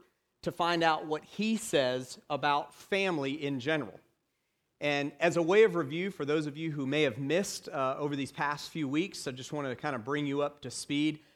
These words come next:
of where we have gone and where we are going to. Also, I wanna let you know this morning, um, many of you, uh, will often access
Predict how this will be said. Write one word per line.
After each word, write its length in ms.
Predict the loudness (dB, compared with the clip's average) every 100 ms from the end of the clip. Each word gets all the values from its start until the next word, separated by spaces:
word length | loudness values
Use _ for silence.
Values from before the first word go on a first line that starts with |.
| _ -6
of 360 | -4 -4 -6
where 400 | -2 2 4 2
we 220 | 0 -4 -2
have 300 | -4 -4 -4
gone 460 | -2 -2 -2 -4
and 280 | -6 -8 -4
where 320 | -2 0 -2
we 320 | -4 -8 -6
are 220 | -6 -6 -2
going 380 | -2 0 -4
to. 360 | -2 0 0 -2 -8 _ _ _
Also, 320 | 4 4 6
I 60 | 4
wanna 220 | 6 4
let 200 | 4 2
you 80 | 2
know 240 | 4 2
this 220 | 2 -2 0
morning, 380 | 2 2 2 0
um, 380 | -2 -2 -4
many 260 | -2 0 0
of 140 | -2
you, 200 | 0 -2 -2 _ 0
uh, 340 | 2 2 -2 -8
will 360 | -2 0 0 -2
often 400 | 0 0 0 -4 0
access 800 | 2 2 -2 0 2 2 -2